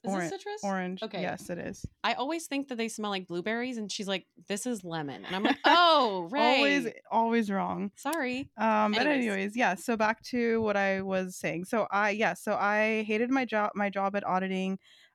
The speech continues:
Speaker 2: Um, it was a good first job out of college, definitely gave me, like, corporate experience, but I could not see myself, like, growing with the company or doing that for, like,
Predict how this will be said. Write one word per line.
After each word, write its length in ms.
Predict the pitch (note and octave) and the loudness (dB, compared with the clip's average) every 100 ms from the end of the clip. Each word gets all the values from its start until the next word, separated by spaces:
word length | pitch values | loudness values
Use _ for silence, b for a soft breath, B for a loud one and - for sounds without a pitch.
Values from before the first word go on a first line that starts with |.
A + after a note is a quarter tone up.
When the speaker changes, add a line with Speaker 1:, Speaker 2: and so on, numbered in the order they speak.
| - | 0
Speaker 2:
Um, 600 | G3 F#3+ F#3+ F#3 F#3 G3 _ _ _ _ _ - | 2 4 2 0 -2 -6 _ _ _ _ _ -4
it 80 | A3 | 0
was 140 | A#3 | 2
a 80 | A#3+ | 2
good 260 | A#3+ C4+ C#4+ | 4 4 4
first 300 | - C4+ - | 2 0 4
job 200 | B3+ B3 | 4 6
out 120 | B3+ | 2
of 60 | B3+ | 2
college, 420 | A3+ A3+ A3+ G#3+ | 2 2 2 0
definitely 280 | G#3+ A#3+ A3+ | -2 0 0
gave 180 | A3 | 0
me, 160 | A3+ A3 | 0 0
like, 220 | G#3+ G3 | 0 -2
corporate 380 | - G3+ G#3 G#3+ | 0 -2 0 -4
experience, 680 | G#3+ - G#3+ G3+ G3+ G3+ - | -4 -4 0 0 0 -2 -2
but 380 | - F#3 F#3 F3+ B B B B B | 0 2 2 0 B B B B B
I 60 | |
could 120 | G3+ G#3 | -2 2
not 200 | G3+ - | 2 0
see 100 | A#3 | -2
myself, 360 | G#3+ G#3 A3 G3+ | -2 2 2 2
like, 140 | G3+ | -2
growing 240 | F3 F3+ F3+ | 0 0 0
with 100 | F3 | -6
the 60 | G3+ | 0
company 400 | C4+ C4 B3+ A#3+ | 0 2 2 2
or 80 | |
doing 260 | F3+ F3+ F#3+ | 0 0 0
that 200 | F#3+ - | 0 -2
for, 100 | - | -2
like, 240 | F3+ F3 | -2 -2